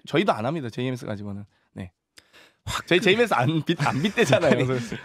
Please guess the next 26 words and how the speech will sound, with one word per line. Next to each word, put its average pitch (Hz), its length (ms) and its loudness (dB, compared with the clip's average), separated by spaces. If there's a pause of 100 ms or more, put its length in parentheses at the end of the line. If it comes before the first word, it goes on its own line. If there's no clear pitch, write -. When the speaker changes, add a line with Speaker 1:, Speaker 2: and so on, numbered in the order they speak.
(100)
Speaker 3:
김건희 165 360 2
여사한테 135 600 2
하는 156 160 0
거 156 80 0
보면 104 460 0
했을 170 220 0
것 180 100 -2
같아, 110 280 0
했을 131 380 0
것 160 80 2
같아가지고. 113 600 -2 (320)
Speaker 1:
안, 135 300 2
안 123 160 2
했어요. 131 200 -2
저희가 131 280 2
제이엠에스는 175 760 0 (220)
너무 151 260 2
과하다. 139 340 2
이거 117 120 -2
이 135 100 -4
표현은 196 340 -4
좀 147 140 -4
아니다. 110 320 -6
지양하자. 127 580 -4
이렇게 113 240 -4
Speaker 2:
네. 101 180 -6